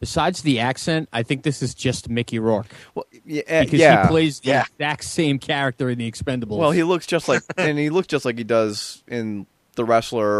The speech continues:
Speaker 2: or in The Expendables. Like, I don't know what they, they didn't really do anything to, except maybe the, maybe the caps and the teeth there.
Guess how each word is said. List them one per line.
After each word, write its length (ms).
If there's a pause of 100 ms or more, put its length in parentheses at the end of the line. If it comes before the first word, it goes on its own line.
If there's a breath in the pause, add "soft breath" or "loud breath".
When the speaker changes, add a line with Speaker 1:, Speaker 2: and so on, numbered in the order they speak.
(100)
Speaker 2:
or 40
in 80
The 100
Expendables. 400
Like, 120
I 80
don't 120
know 60
what 160
they, 200
they 40
didn't 140
really 140
do 200
anything 320
to, 340 (580 soft breath)
except 200
maybe 220
the, 160 (100)
maybe 240
the 300
caps 320
and 60
the 40
teeth 280
there. 360